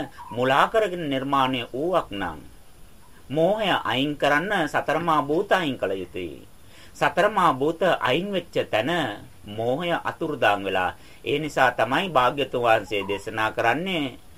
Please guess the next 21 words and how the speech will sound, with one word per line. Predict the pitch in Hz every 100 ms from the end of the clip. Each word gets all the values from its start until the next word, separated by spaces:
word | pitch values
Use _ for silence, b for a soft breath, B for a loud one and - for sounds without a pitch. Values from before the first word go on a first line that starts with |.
| B B
හරියත් | 123 147 220 220
ඵලයටපත් | - 170 151 135 131 120 -
වෙච්ච | 151 147 - 147
රාතන් | 117 127 - 151
වහන්සේ | 135 131 139 139 160 143
තුල | 170 196
මෝහය | 143 127 147 180 170 135
නොපවතින | 113 113 139 175 151 110 87
බව. | 78 69 - - - - - - - - B B B
කුමක් | - 165 247 -
හේතු | 233 180 151
නිසාද? | 127 - 131 151 233 208
උන්වහන්සේ | 120 156 139 170 202 202
සතරමා | 170 135 165 180 185 170 135
භූතය | 98 117 160 190 233 202
ඉවත් | 151 117 -
කරලා | 101 95 90 80 - - b b
පුද්ගල | - 170 147 208 185
ස්වභාවය | 151 120 139 196 214
අතුරුදාන් | 180 - 131 120 110 101
වෙලා, | 98 95 82 67